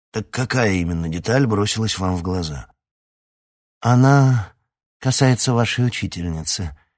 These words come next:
Кстати, как её зовут?» «Стефани. Стефани Дюпен». «Ах, да, Стефани. Красивая девушка.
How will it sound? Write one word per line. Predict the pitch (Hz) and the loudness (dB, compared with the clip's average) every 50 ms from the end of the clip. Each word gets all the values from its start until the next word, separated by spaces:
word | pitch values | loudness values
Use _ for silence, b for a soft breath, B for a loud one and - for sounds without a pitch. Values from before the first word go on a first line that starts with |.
| b | b
Кстати, | - - - 110 - - | -10 -2 -2 -2 -2 0
как | - 139 - | -2 -2 0
её | 147 143 135 | 0 0 0
зовут?» | 120 135 123 113 117 117 - - - _ _ _ _ _ _ _ _ _ _ _ _ _ _ _ _ _ _ _ | 2 0 0 0 -4 -8 -10 -16 -20 _ _ _ _ _ _ _ _ _ _ _ _ _ _ _ _ _ _ _
«Стефани. | - - - 113 107 - 110 113 104 92 87 82 - - _ _ _ _ _ | -8 -4 -4 -2 -2 -2 -2 0 0 -2 -4 -6 -12 -18 _ _ _ _ _
Стефани | - - - - - 117 107 107 104 | -10 -6 -6 -4 -2 0 0 0 0
Дюпен». | 98 104 - - 78 73 73 71 - _ _ _ _ _ _ _ _ _ _ _ _ _ _ _ _ | -2 -4 -6 -8 -10 -10 -10 -12 -14 _ _ _ _ _ _ _ _ _ _ _ _ _ _ _ _
«Ах, | 113 104 92 87 | 0 0 0 0
да, | 101 90 | -2 -4
Стефани. | - - 120 104 - 117 113 107 90 80 - _ _ _ _ _ | -2 -4 -4 -2 -2 -2 0 -2 -2 -6 -10 _ _ _ _ _
Красивая | - 165 156 - - 180 170 170 165 160 | 0 0 0 2 0 0 0 2 2 2
девушка. | 135 131 107 95 87 - - 107 92 | 2 2 2 2 0 -4 -6 -8 -8